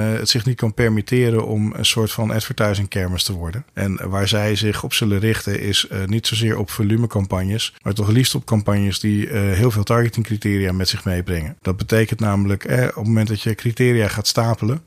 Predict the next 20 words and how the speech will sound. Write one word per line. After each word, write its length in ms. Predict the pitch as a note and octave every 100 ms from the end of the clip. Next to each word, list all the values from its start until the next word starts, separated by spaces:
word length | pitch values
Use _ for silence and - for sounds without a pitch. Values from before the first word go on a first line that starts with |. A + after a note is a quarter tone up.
| -
ik 180 | - A2
wil 260 | G#2+ A2+ F2+
alleen 380 | G2+ A2+ C3 B2
raketgeleerden 1000 | A2 - A#2 - A2+ G#2+ G#2+ G#2 G#2
die 180 | G#2 G#2+
gewerkt 500 | - G#2+ A2 B2+ -
hebben 500 | A2+ G#2 G#2 G#2 G#2
bij, 340 | G#2 F#2+ G2+ -
eh, 280 | G2 G2 G2 G#2
een 80 |
s-, 120 | - -
een 160 | A2
specifiek, 640 | - A2+ G#2+ - A#2 G#2+ -
eh, 120 | G2+
bedrijf 460 | G2+ G#2+ G#2+ G#2 -
in 100 | G2+
Zwitserland, 640 | A#2 G#2+ A2+ G2+ G2 G2+
eh, 380 | A2 G2+ G2+ A2
in, 200 | G2+ G2+
eh, 140 | G2